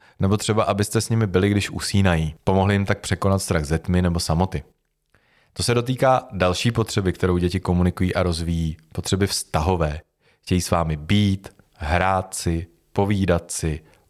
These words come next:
obejmout se a dotýkat a tím vším udržovat a navazovat vztahové napojení. Mohou to být potřeby poznání, otázky typu:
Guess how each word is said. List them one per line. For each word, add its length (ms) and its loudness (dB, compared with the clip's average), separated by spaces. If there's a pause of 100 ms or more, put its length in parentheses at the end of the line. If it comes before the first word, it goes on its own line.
obejmout 600 2
se 120 -4
a 60 -2
dotýkat 760 -2 (320)
a 80 -4
tím 240 -2
vším 600 2 (300)
udržovat 580 0
a 60 -2
navazovat 680 0
vztahové 460 -2
napojení. 500 0 (1300)
Mohou 180 2
to 100 0
být 160 0
potřeby 400 0
poznání, 760 2 (240)
otázky 480 0
typu: 440 -2